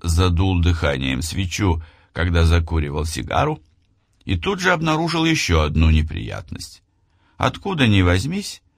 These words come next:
вынырнул лакей и зажёг свечу снова. Значит, этот тип мог слышать и его реплику.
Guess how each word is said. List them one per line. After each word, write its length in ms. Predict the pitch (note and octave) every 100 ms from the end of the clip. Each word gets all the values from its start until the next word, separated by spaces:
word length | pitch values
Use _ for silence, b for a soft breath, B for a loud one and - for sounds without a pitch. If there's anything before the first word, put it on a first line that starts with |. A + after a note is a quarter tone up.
| -
вынырнул 640 | B2 F#3+ F3 E3 D#3+ D3
лакей 480 | B2+ B2 A#2+ F3 D3+
и 20 |
зажёг 420 | A#2+ G#2+ G#2 B2+
свечу 400 | - F2+ F2+ G#2
снова. 520 | G2 - D2 A1+ G1+ - _ _ _ _ _ _
Значит, 560 | - D2+ D#2+ E2 E2+ E2
этот 400 | F2 E2 E2 E2
тип 240 | F#2 E2+
мог 260 | F2 F2 E2
слышать 540 | - F2 E2 F#2+ F2+
и 40 | F2+
его 300 | E2+ G2 C3
реплику. 680 | F#3+ - - - - -